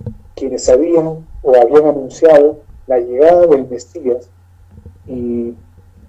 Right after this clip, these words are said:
y entonces, por ejemplo, encontramos al profeta Isaías haciendo mención de que el Mesías tendría que nacer en Belén, porque, digamos, todo eso tiene una, un significado, ¿no? Pero está dentro de un simbolismo.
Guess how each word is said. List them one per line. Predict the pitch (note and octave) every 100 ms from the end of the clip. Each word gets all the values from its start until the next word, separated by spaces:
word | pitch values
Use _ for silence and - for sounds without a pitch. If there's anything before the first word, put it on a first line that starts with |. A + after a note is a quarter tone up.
| _
y | D#3
entonces, | B2 - C3 D3
por | C3+
ejemplo, | C3 D3
encontramos | C3+ B2 C#3+ D3
al | C#3
profeta | - C3 C3+ D3 D3+ D#3 -
Isaías | - B2+ C3+ E3+ A3 - - - _ -
haciendo | - E3+ F#3+
mención | D#3+ C3+ C#3 F3+ G3
de | E3+
que | D3
el | C#3
Mesías | C3 C3+ - F3 E3+
tendría | D#3 C#3+ E3
que | D#3
nacer | C#3+ B2+ D3 E3+ - - - - -
en | A#2+
Belén, | C#3 G3+ A3 B2+
porque, | B2+ B2 B2 A2 - _ _ - - _ _ _ - -
digamos, | C3 E3 E3 - - - -
todo | E3+
eso | D#3+
tiene | E3+ F3
una, | E3+ D#3+ C3 - - _ -
un | D#3
significado, | D#3 E3+ C#3+ B2+ - G3 D#3+ B2+
¿no? | D#3+ F#3+ - - _ -
Pero | B2+
está | B2 D#3 E3+
dentro | E3 C#3+
de | C#3
un | D#3+
simbolismo. | D#3+ D3 A#2+ G#2 F#2+